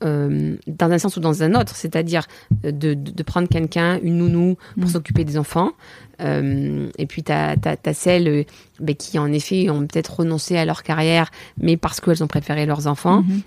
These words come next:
Speaker 1: mais qu'à un moment donné, c'est quand même encore un tout petit peu utopique. Euh, de, aujourd'hui, beaucoup de managers, et dans tous les secteurs, je, je pense, hein, aujourd'hui,
Speaker 2: Ouais.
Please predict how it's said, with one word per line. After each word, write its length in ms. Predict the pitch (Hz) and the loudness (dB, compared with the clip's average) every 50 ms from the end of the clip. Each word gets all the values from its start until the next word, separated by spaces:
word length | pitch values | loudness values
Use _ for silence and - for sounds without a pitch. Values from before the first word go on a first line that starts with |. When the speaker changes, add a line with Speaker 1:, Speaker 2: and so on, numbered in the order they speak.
| - - | -4 -2
Speaker 1:
mais 100 | 165 156 | -2 0
qu'à 160 | - 175 160 | 2 2 2
un 60 | 156 | 4
moment 260 | 160 156 151 151 151 | 4 2 2 2 2
donné, 440 | 147 151 151 151 151 165 190 214 - - - - - - | 0 2 2 2 4 4 4 2 0 -2 -10 -20 -20 -20
c'est 120 | - - - | -20 -10 -4
quand 120 | - 151 | 0 0
même 140 | 160 165 - - | 0 0 0 -2
encore 240 | 175 160 - 196 | -4 -2 0 0
un 100 | 190 170 | 0 0
tout 220 | 185 - - - 185 | 0 -2 -6 -10 -10
petit 220 | - - - 175 | -8 -8 -8 -6
peu 140 | - - 180 | -2 0 0
utopique. 600 | 175 151 - 165 151 - - - 226 - - - - - - - - - - - | 0 0 0 -2 -4 -2 -4 -4 -4 -4 -6 -10 -20 -20 -20 -20 -20 -20 -14 -8
Euh, 180 | - 143 139 135 139 139 - - - | -4 -4 -4 -4 -4 -6 -10 -12 -12
de, 180 | 143 139 143 139 | -10 -10 -10 -8
aujourd'hui, 580 | - - 151 156 151 147 143 151 175 202 220 | -6 -4 -2 -2 -2 -2 0 0 2 2 2
beaucoup 360 | 208 160 156 175 147 - - 175 | 2 0 -2 -4 -4 0 0 2
de 140 | 160 160 151 | 2 4 4
managers, 480 | 151 151 151 156 151 151 - 196 214 220 | 4 4 4 4 4 4 4 4 4 4
et 60 | 196 | 4
dans 120 | 165 156 151 | 2 2 2
tous 100 | - 185 | 0 -2
les 60 | 170 | -2
secteurs, 420 | - - 160 147 - 170 156 156 | -2 -2 -4 -2 -2 -2 -2 -2
je, 100 | 151 151 - - | -4 -8 -8 -6
je 100 | 147 147 | -6 -2
pense, 280 | - 220 240 202 - | 0 0 0 0 0
hein, 60 | 160 | -2
aujourd'hui, 440 | 143 139 139 139 135 147 180 226 277 - | -2 -2 -2 -2 0 2 2 2 2 2
Speaker 2:
Ouais. 80 | 214 | 0